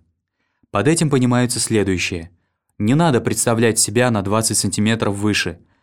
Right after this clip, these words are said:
если вы не планируете соответствующую операцию, совершенно другой фигурой,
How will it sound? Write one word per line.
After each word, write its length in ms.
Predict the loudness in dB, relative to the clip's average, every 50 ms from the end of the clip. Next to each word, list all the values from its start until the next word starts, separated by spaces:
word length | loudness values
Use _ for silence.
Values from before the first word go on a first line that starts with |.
| _ _ -6
если 320 | -2 0 0 2 2 2
вы 120 | 2 2 0
не 80 | 0
планируете 560 | 0 0 2 2 2 2 2 0 0 -2 -4
соответствующую 840 | -4 -4 -4 -4 -2 -2 -2 -2 -2 -2 -2 -2 -2 -2 0 -2 -2
операцию, 640 | -2 -2 -2 -2 -2 -2 -2 -4 -4 -6 -8 -10 -12 _ _ _ _ _ _ _ _
совершенно 600 | -2 0 0 2 2 2 2 2 2 2 2 2
другой 280 | 2 0 0 2 2 0
фигурой, 600 | 0 -2 -4 -2 0 0 0 0 0 -2 -6